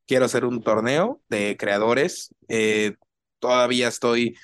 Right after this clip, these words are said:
definiendo bien, de, de Clash Royale, vamos a aclarar.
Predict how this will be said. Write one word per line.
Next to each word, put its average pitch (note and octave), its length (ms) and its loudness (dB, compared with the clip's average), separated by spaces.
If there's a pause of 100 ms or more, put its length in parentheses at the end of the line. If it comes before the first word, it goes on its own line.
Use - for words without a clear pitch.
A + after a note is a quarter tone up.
(360)
definiendo B2+ 640 0
bien, B2 440 -2
de, C3+ 220 0
de D3 280 4
Clash D#3 180 4
Royale, D3 320 2
vamos B2 220 -6
a A2 40 -10
aclarar. A#2 360 -2